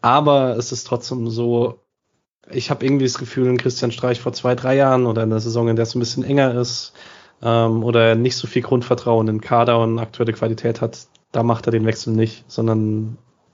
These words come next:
dann wäre man halt irgendwie in einem, hätte man keinen Innenverteidiger rausgenommen, sondern hätte irgendwie eine andere Lösung gefunden, vielleicht Haberer noch vorne rein, um ein bisschen mehr Anlaufverhalten vorne reinzubringen oder sonst was.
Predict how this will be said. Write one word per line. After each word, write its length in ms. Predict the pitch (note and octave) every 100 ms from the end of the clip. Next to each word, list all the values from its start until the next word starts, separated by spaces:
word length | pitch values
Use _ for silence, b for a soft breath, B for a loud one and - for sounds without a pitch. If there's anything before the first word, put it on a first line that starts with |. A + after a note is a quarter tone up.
| _ -
dann 200 | A#2 A2+
wäre 120 | A2+
man 160 | A2+
halt 100 | A2+
irgendwie 320 | A2 A2+ A2+ A2+
in 160 | A2
einem, 260 | A2 G#2+ A2 B B B B B B B B
hätte 180 | A#2+ C3
man 160 | A#2+
keinen 220 | - B2 B2
Innenverteidiger 560 | B2 A#2+ A2+ A2 A2
rausgenommen, 500 | G#2+ A2 A2+ G#2+ G#2+
sondern 180 | G#2+ G#2
hätte 180 | A2 A2
irgendwie 220 | A2+ A2+
eine 120 | G#2+
andere 200 | A2 A2+
Lösung 240 | A2+ A2 A2
gefunden, 460 | A2 A#2 A2+ A2+
vielleicht 340 | A2+ A2+ G#2 - _ _ _ -
Haberer 460 | - A#2+ B2 A2+ A2
noch 140 | A2
vorne 340 | - A2+ A2+
rein, 240 | A2 A2 A2
um 100 | G#2+
ein 40 |
bisschen 260 | G#2+ - A2+
mehr 260 | A2 A2
Anlaufverhalten 640 | A2 A2+ A#2 - A2 G#2+ -
vorne 280 | A#2+ A#2
reinzubringen 560 | A2+ A2+ - A2 A2+ A2+
oder 140 | A2+
sonst 320 | A#2 A#2 A2+ A#2+
was. 180 | A#2